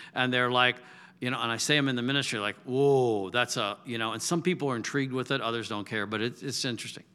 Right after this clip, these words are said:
And, and they're like, they think they know what your life's like.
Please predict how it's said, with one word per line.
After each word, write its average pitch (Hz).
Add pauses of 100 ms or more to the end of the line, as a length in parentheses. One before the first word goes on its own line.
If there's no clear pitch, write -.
(2250)
And, 143
and 135
they're 135
like, 131 (460)
they 127
think 180
they 170
know 160
what 151
your 131
life's 139
like. 90